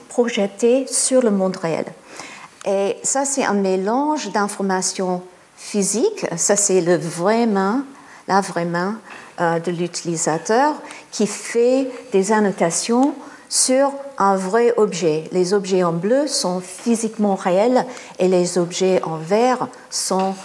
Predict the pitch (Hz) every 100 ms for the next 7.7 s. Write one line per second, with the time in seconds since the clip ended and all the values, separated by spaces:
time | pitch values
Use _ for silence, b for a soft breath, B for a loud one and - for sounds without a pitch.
0 | B B - - 202 208 208 208 185 165
1 | 156 - 156 160 - 131 - B B B
2 | - 196 - 196 190 - 285 320 B B
3 | B B - - - - - 247 277 294
4 | 294 - - - - - - 311 302 285
5 | 247 226 294 - - 190 180 185 247 294
6 | 285 240 170 - - 196 185 185 185 175
7 | 175 185 B B - 196 202